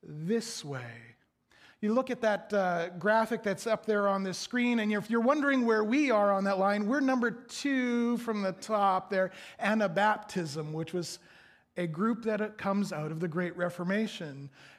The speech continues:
And now there's a whole bunch of different, these are the main branches of Christianity, and there's a, there's like a dozen of them.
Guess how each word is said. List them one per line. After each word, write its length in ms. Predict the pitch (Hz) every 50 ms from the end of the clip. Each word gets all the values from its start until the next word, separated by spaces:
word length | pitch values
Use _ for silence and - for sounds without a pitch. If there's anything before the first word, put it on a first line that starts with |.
| _
And 80 | 226 226
now 180 | 247 247 254
there's 160 | 247 277 269 247
a 80 | 247
whole 300 | - - 302 320 311 311
bunch 380 | 220 240 262 320 320 269 - 226
of 100 | 208 180
different, 240 | 214 262 220 196 196
these 200 | 240 285 285 320
are 60 | 311
the 100 | 233 220
main 460 | 202 196 196 202 220 247 277 262 233
branches 680 | 185 165 190 208 220 247 269 - - - 208 196 170 180
of 120 | 180 160
Christianity, 800 | - - 240 214 - - - 196 190 202 233 247 226 196 180 185
and 100 | 208 226
there's 160 | 233 240 196
a, 300 | 240 214 175 185 180 208
there's 180 | 220 214 220 190
like 140 | 233 - 247
a 60 | 240
dozen 500 | 190 160 202 208 269 269 277 294 254 220
of 140 | 196 170 156
them. 300 | 170 160 147 147 147